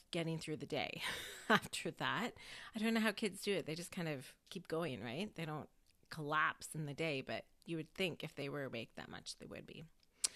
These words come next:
Anyway, so my self-love journey back to health.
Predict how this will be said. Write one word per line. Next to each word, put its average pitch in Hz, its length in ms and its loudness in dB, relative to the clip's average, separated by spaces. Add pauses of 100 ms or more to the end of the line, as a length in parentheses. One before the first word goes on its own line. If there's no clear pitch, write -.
(500)
Anyway, 180 380 6
so 202 480 6 (220)
my 233 200 10
self-love 294 460 6
journey 214 300 4
back 175 220 6
to 196 100 -2
health. 147 260 2